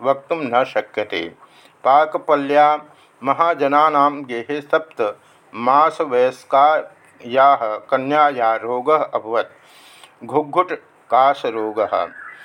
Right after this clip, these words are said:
अहं द्रष्टुं गतः। कथम् अपि रोगकारणं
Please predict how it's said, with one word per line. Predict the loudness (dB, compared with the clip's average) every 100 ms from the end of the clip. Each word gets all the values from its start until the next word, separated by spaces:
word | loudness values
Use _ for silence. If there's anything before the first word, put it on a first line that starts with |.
| -20 -6
अहं | -2 -2 -4 -6
द्रष्टुं | 0 0 0 -2 -2
गतः। | -4 -2 0 0 -4
कथम् | -6 -4 -2 -2 -2
अपि | -4 -4 -6 -6 -8 -12 -10
रोगकारणं | -2 0 0 -2 0 0 0 -6 -8